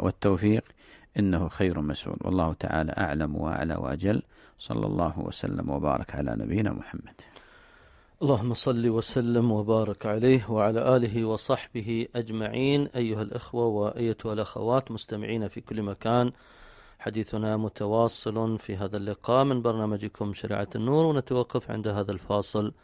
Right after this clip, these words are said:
Speaker 2: نعود إليكم بإذن الله بعده لنواصل حديثنا، فابقوا معنا.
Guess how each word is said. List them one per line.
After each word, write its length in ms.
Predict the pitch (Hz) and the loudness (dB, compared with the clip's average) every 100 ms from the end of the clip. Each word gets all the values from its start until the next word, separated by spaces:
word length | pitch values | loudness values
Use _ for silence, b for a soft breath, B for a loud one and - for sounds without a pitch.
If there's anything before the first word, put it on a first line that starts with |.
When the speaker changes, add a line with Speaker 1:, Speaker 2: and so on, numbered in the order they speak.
| b b b b b | b b b b b
Speaker 2:
نعود 300 | 110 110 113 | 2 2 4
إليكم 420 | 110 123 - 120 | 4 4 2 2
بإذن 240 | 113 107 | 2 2
الله 280 | 107 104 104 | 2 2 2
بعده 560 | 98 107 104 107 95 101 | 2 0 0 -4 -4 -4
لنواصل 580 | 98 101 113 120 117 113 | -4 0 2 2 0 0
حديثنا، 760 | 113 110 113 104 - 107 104 | -2 0 0 -2 -4 -2 -2
فابقوا 640 | 98 - 110 - - 147 | -2 -4 -6 -4 2 4
معنا. 320 | 147 104 90 | 4 0 -2